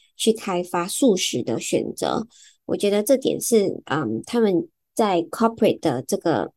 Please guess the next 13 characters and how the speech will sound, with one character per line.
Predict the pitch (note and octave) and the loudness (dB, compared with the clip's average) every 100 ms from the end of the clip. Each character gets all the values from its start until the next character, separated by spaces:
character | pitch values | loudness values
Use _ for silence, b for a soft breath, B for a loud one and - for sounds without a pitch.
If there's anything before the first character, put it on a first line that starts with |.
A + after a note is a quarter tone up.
| _ - | _ -4
sector， | - G#3 - G#3 - - - | 0 0 0 -6 -6 -8 -4
呃， | - D#3 D3+ | -2 0 0
扮 | B3+ A3+ | 2 4
演 | F3 | 4
了 | D#3 | 2
蛮 | D#3 D#3+ F3 | 0 -4 -6
好 | - | -6
的 | - D2 | -6 -4
一 | E3 | -4
个， | E3 D#3 C#3+ D3+ - | 0 0 0 -4 -6
呃， | E3+ D3+ | -6 -6
楷 | D3 - C#3+ | -6 -4 -4
范。 | - A3 F3+ | -2 -2 -2